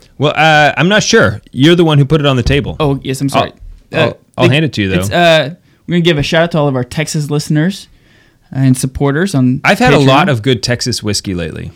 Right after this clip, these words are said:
Speaker 2: Well, we're gonna, we're gonna try another one. It's Garrison Brothers, uh, Texas Straight Bourbon Whiskey. This is the two thousand nine batch. And so it's, it's at least, uh, the youngest amount of whiskey in here is five years old.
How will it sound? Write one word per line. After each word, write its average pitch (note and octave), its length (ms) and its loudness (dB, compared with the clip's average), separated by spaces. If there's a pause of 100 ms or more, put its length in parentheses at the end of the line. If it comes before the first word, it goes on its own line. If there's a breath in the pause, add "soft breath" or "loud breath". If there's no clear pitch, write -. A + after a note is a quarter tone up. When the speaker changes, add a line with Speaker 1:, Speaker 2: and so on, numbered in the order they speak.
(260 soft breath)
Speaker 2:
Well, C#3 120 -4
we're D#3+ 80 0
gonna, G3+ 200 -2
we're F3 120 -4
gonna G#3+ 100 -2
try G3+ 160 -2
another E3 220 2
one. E3 280 0
It's C#3 260 -4
Garrison E3+ 500 0
Brothers, D3+ 600 -2 (180)
uh, D3 80 -2
Texas D#3+ 460 -4
Straight D#3 440 -2 (100)
Bourbon D3+ 280 0
Whiskey. C#3 360 -2
This D#3 240 -4
is C3 140 -6
the B2+ 60 -12
two - 140 -6
thousand D#3+ 320 -2
nine C#3 240 0
batch. D3 460 -4 (420 soft breath)
And D3+ 100 -14
so D#3+ 120 -2
it's, C#3+ 220 -6
it's C#3 200 -8
at C#3 80 -8
least, F#3+ 760 -6 (540 soft breath)
uh, F#2 260 -14 (1120)
the C#3+ 80 -6
youngest F#3+ 720 0
amount D#3+ 420 -2 (200)
of C3+ 320 -8
whiskey C#3+ 380 -4
in C3 80 2
here C3+ 300 0
is B2 240 -2
five C3 260 -2
years B2 200 -6
old. D#2+ 280 -12